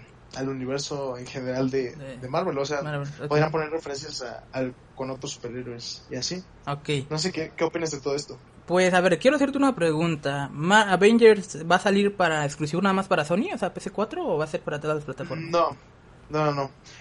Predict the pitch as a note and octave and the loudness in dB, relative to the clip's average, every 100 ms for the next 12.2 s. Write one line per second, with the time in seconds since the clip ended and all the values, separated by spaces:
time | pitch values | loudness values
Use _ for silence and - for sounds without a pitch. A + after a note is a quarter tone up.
0 | - F#3+ F3+ G#3 - C#4+ G3 F#3 F#3 F#3 | 0 2 4 2 2 -2 0 0 0 -4
1 | F#3 F#3+ F#3 - D#3+ D#3+ C#3+ D#3+ G#3+ B2+ | -4 -4 -6 -6 -6 -6 -2 6 6 4
2 | - - F3+ F#3 F3+ F3 F3+ E3 D#3+ E3 | -6 -2 0 2 4 4 4 2 2 2
3 | E3 D#3+ - - - - - - - - | 0 -2 -10 -20 -20 -20 -20 -20 -20 -20
4 | - C#3+ D#3+ E3+ G3 A3 A3+ A3 G#3+ F#3 | -10 0 2 4 2 0 -2 -4 -4 -2
5 | G#3 G#3 E3 D#3 - - C#3 C3+ D3 C3 | -4 -2 0 0 -2 -8 -8 -2 0 0
6 | A#2+ - - - - - C3+ C3+ - D#3+ | -4 -10 -16 -20 -16 -8 -6 -6 0 2
7 | D3+ C#3 A#2+ - - - - - - - | 2 0 -4 -10 -20 -20 -20 -20 -20 -20
8 | - - - - - - - G3 F#3 F#3 | -20 -20 -20 -20 -20 -18 0 4 6 4
9 | - F#3+ F#3+ - G3 E3 D3 C#3 C3+ C#3 | 2 0 0 -2 -2 2 2 2 -2 -4
10 | - G3+ C#3 B2 - D3 C#3 - D3 C#3 | -2 -2 -2 -8 -2 0 0 -2 -4 -8
11 | - - E3 F3+ F#3 F#3 - - G3 F3+ | -12 -16 -14 -12 -12 -14 -18 -12 -10 -8
12 | G3+ | -10